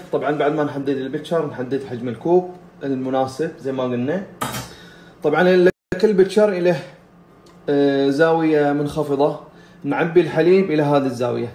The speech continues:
من داخل زي ما تشوفون الحين. طبعًا هذا الحد الأقصى،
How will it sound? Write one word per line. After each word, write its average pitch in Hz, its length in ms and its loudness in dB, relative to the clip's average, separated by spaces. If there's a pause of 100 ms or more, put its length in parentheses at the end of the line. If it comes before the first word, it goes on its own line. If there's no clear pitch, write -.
(300)
من 131 120 -8
داخل 117 280 -10 (1300)
زي 143 80 -2
ما 139 140 -2
تشوفون 123 340 -8
الحين. 135 280 -6 (2500)
طبعًا 143 200 2
هذا 175 400 4
الحد 160 420 -2
الأقصى، 156 720 0